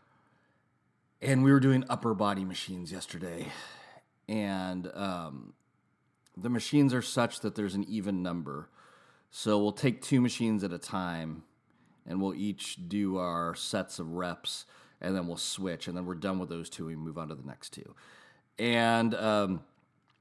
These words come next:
every now and again, someone else is using one of the machines, so it kinda interrupts the flow, so then one of us just goes to one, and the other one waits. And then it eventually all clears up, and we're able to do our thing. Once in a while,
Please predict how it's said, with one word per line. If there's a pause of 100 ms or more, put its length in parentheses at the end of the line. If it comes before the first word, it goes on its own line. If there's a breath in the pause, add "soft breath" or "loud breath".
(120)
every
now
and
again,
someone
else
is
using
one
of
the
machines,
so
it
kinda
interrupts
the
flow,
so
then
one
of
us
just
goes
to
one,
and
the
other
one
waits. (460 loud breath)
And
then
it
eventually
all
clears
up, (1120)
and
we're
able
to
do
our
thing. (1000 soft breath)
Once
in
a
while,